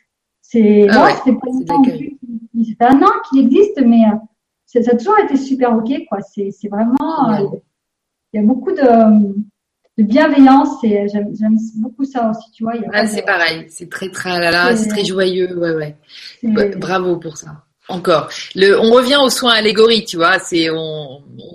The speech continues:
Speaker 2: voit tes deux, tes deux pôles, mais complémentaires, comme tu disais très bien.
Speaker 1: Ouais.
Speaker 2: Donc là, on est plus dans le,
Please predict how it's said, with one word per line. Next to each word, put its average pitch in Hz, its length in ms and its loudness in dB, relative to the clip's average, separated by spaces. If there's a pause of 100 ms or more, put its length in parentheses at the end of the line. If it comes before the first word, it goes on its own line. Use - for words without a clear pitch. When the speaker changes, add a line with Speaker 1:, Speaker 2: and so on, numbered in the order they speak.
Speaker 2:
voit 247 220 0
tes 190 80 -8
deux, 180 500 2 (100)
tes 185 120 -12
deux 202 240 -8 (180)
pôles, 262 300 2
mais 196 100 -2
complémentaires, 196 720 -2
comme 185 120 -8
tu 175 120 -14
disais 170 320 -6
très 175 160 -8
bien. 165 200 -2 (120)
Speaker 1:
Ouais. 220 120 -4 (140)
Speaker 2:
Donc 175 160 -10
là, 262 180 2
on 226 60 -2
est 220 140 -6
plus 262 200 -4
dans 208 140 0
le, 180 920 0